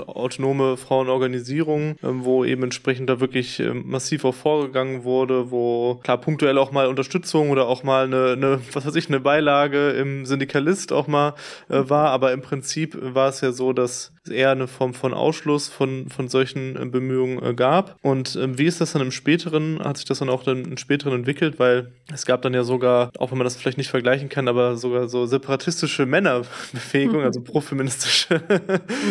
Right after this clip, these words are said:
Speaker 2: Mhm.
Speaker 1: Männeransätze, die auch eigene Zeitschriften, ähm, herausgebracht haben, wo es in, ja, quasi so eine sogar, ähm, bundesweite Organisierung von, ähm, profeministischen Männerngruppen gab, die sich eben über ihre, ihr Geschlecht, über ihre Realitäten, über ihr Verhältnis zum Patriarchat, äh, Gedanken gemacht haben, was übrigens sehr, sehr spannend ist.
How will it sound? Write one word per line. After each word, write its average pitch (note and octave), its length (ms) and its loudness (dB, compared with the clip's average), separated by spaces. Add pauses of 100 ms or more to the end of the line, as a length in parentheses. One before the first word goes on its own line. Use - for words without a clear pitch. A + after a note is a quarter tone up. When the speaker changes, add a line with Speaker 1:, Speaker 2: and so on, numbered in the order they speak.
Speaker 2:
Mhm. G3+ 80 -2
Speaker 1:
Männeransätze, C#3 760 0
die B2+ 120 2
auch B2+ 80 0
eigene C3 320 0
Zeitschriften, C#3+ 920 -4
ähm, C3 300 -2
herausgebracht B2+ 800 -2
haben, B2+ 300 2
wo B2 80 2
es B2 160 -2
in, B2+ 380 -6
ja, A#2+ 140 2 (120)
quasi B2 260 0
so B2 80 0
eine B2 120 -2
sogar, B2 240 0
ähm, - 520 -6 (160)
bundesweite C3 1200 0
Organisierung C3 800 0
von, C3+ 600 -4
ähm, B2 300 -8
profeministischen C3+ 680 -4
Männerngruppen C#3+ 640 0
gab, C#3 460 2
die B2+ 80 -4
sich B2 220 -6
eben B2 160 -2
über B2 240 0
ihre, D3+ 560 2
ihr C#3+ 180 -4
Geschlecht, C3+ 440 -2
über B2+ 160 2
ihre C3+ 280 -2
Realitäten, C3 920 -2
über B2 180 -2
ihr C#3 120 2
Verhältnis C3 720 0
zum C3+ 140 -6
Patriarchat, C3 840 0
äh, - 300 -14
Gedanken C3+ 420 0
gemacht B2+ 360 -2
haben, B2+ 160 2
was B2 160 -4
übrigens B2+ 260 -2
sehr, C3+ 140 2
sehr B2+ 120 2
spannend C3 420 -2
ist. C#3+ 240 -4